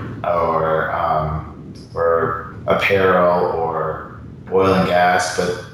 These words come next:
they have no idea how to engineer a, an application. Those ti-, those, many times, those first-time prospective product developers,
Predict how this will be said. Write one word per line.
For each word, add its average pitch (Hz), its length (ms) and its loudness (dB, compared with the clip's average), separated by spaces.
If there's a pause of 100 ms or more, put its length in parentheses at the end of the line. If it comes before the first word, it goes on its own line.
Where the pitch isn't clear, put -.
(140)
they 95 160 0
have 95 260 2
no 95 100 4
idea 90 360 4
how 87 260 2
to 85 340 -6
engineer 87 580 0
a, 73 200 -4
an - 60 -8
application. 90 880 2 (340)
Those 110 280 4
ti-, - 180 4
those, 131 400 2
many 117 200 4
times, 101 360 2
those 101 160 2
first-time 90 1200 -2 (100)
prospective 95 680 2
product - 400 2
developers, 82 880 0